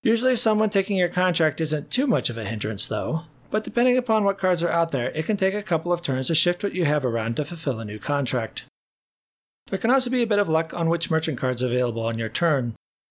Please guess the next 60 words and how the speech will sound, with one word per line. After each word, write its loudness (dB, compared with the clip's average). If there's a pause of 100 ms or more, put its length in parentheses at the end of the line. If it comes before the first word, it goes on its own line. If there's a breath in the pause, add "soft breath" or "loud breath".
(180)
I've -4
had 4
a 4
few 0
where, 4
say, 2
all 2
the -2
cards 2
in 0
reach 0
on 2
my 2
turn -4
are 0
for 0
turning -2
cardamom 0
into -2
other -2
goods, -4
and -2
I 0
didn't -2
have 0
a 2
quick 0
way 4
to 2
make 2
a -2
couple -4
cardamom. -2 (540)
So 0
I 4
ended 4
up 2
playing 0
and 2
resting 2
the -4
same 0
three 0
or 2
four 0
cards 0
for -4
most 2
of -4
the 0
game 0 (100)
and 0
really 4
felt 0
out 0
of 0
it. -6 (680)
To 0
my 4
surprise, 2